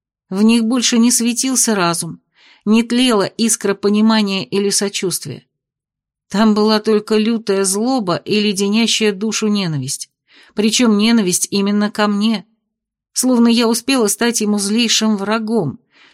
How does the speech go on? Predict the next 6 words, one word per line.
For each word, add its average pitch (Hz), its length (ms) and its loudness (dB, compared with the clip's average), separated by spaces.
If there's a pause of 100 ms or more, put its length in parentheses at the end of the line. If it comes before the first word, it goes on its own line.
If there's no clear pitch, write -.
мерзкой 196 720 0
ведьмой, 175 600 0
которая 196 440 0
не 196 140 0
заслуживала 185 760 0 (120)
иного. 196 520 -2